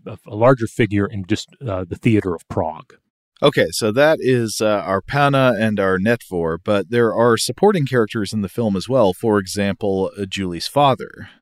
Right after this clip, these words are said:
Speaker 1: Yes, uh, f-, the, the father, uh, Otek.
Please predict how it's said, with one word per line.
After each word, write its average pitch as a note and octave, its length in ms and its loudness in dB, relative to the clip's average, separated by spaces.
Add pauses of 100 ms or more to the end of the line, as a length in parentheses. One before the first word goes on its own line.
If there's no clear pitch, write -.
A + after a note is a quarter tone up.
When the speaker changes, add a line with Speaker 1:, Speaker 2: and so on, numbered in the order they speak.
(360)
Speaker 1:
Yes, A2 640 2
uh, G2 180 -2
f-, - 180 -10
the, A2 320 -12
the G#2 80 -16
father, A2 520 0 (300)
uh, F#2+ 260 -8
Otek. D3 500 0